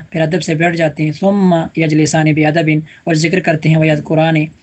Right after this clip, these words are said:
تھوڑی دیر بعد گھر لوٹ آتے ہیں، وَيَعُودَانِ، ثُمَّ، آ، تھو-، يَعُودَانِ إِلَى الْبَيْتِ بَعْدَ قَلِيلٍ،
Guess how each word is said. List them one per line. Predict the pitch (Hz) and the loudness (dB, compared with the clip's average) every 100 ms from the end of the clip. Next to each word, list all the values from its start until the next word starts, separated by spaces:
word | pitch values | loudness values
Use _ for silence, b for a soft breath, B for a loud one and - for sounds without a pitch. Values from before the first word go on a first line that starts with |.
| _ - | _ -4
تھوڑی | 175 190 | -2 0
دیر | 180 165 | 0 0
بعد | 165 156 | 0 0
گھر | 156 | 0
لوٹ | 156 170 165 | 0 -2 -2
آتے | 165 160 175 | -4 -2 -2
ہیں، | 165 156 151 _ _ _ _ _ _ _ _ - B B B B - | 0 -2 -4 _ _ _ _ _ _ _ _ -12 B B B B -2
وَيَعُودَانِ، | 156 160 156 180 170 165 165 180 - 170 147 | 0 0 0 0 2 0 2 0 -2 -8 -2
ثُمَّ، | 196 175 156 | 0 2 0
آ، | 160 151 | 0 0
تھو-، | 147 170 - 175 | 0 -2 -2 0
يَعُودَانِ | 165 156 202 175 160 | 2 2 2 2 2
إِلَى | 175 160 | 0 0
الْبَيْتِ | 151 160 160 185 | 0 0 0 0
بَعْدَ | 156 147 156 156 | 0 0 0 0
قَلِيلٍ، | 160 185 170 | 2 2 0